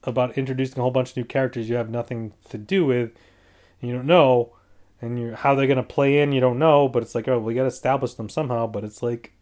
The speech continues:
uh, I don't know. And I guess that's probably the biggest issue with both Shang-Chi, less so, I guess, you know, based off the critics or whatever, but with the Eternals, it's kinda like, damn, like,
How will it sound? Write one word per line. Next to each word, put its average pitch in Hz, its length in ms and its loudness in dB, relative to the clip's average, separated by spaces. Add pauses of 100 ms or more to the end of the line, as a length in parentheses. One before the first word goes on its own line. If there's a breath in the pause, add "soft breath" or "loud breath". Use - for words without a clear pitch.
uh, 220 520 2 (520)
I - 80 -12
don't 233 140 0
know. 156 260 4 (640 soft breath)
And 214 120 4
I - 20 4
guess 302 220 4
that's 294 200 6
probably 226 380 8
the 135 100 -4 (120)
biggest 220 420 4
issue 214 480 4 (140)
with 156 400 4 (160)
both 175 240 -2
Shang-Chi, 185 800 -4 (1120)
less 196 340 2
so, 175 180 6
I 160 80 4
guess, 156 320 0 (320)
you 151 140 -6
know, 123 80 -4
based 135 280 -2
off 127 120 -4
the - 60 -16
critics 131 360 -2
or 110 60 -4
whatever, 107 280 -2
but 127 240 -4
with 143 140 -4
the 139 80 2
Eternals, 165 460 0
it's 143 140 -6
kinda 165 260 0
like, 160 340 2 (1600)
damn, 196 580 2
like, 135 420 -4